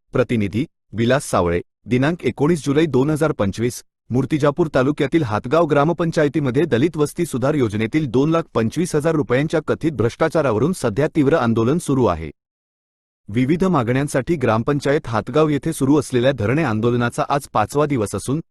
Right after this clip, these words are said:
या आंदोलनात ग्रामपंचायतीतील विकासकामांच्या नावाखाली मोठ्या भ्रष्टाचाराचा मुद्दा प्रकर्षाने समोर आला आहे. दलित वस्ती सुधार योजनेत अपहाराचा आरोप. आंदोलक सुरेश जोगळे, माजी सैनिक, यांनी थेट आरोप केला आहे की,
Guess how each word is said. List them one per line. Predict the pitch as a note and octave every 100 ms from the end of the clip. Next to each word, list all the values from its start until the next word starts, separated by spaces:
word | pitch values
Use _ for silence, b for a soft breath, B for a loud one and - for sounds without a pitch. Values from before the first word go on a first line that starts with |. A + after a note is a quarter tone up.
| _ -
या | A2+ C3+
आंदोलनात | B2 A2+ A2+ A2+ D#3+ A2+
ग्रामपंचायतीतील | G#2+ C3 C#3 D#3 D3 C3 C#3 D3 B2+
विकासकामांच्या | G2+ B2 - C#3+ C3+ C3+ D3
नावाखाली | A2 F#2+ G#2+ C3+ E3
मोठ्या | A2 - D#3+
भ्रष्टाचाराचा | A#2 G#2 D3+ D3+ C#3+ C3 D#3
मुद्दा | A#2+ F2 C#3+
प्रकर्षाने | - - C#3+ - C3
समोर | F3+ D#3 D3 C3
आला | F#2
आहे. | E2 D#2+ A#1+ _ _ _ _ _ _ _ _ _
दलित | G2 A#2 D3 G3+
वस्ती | E3+ - F3
सुधार | - B2+ C3
योजनेत | D#3 G#2 C3 F#3
अपहाराचा | A2 - B2 C#3+ - G#2+
आरोप. | F2+ E2 _ _ _
आंदोलक | - A#2 C#3 E3 -
सुरेश | - B2 C#3+ -
जोगळे, | G2+ F#2 G2 - _ F#2+
माजी | A2+ B2+
सैनिक, | E3+ A#2 G#2+ C#3+ _ -
यांनी | A2+ A#2+
थेट | D#3 C3+ E3
आरोप | - A#2 C3+ -
केला | G2+ E2+
आहे | F2
की, | A2+ B2+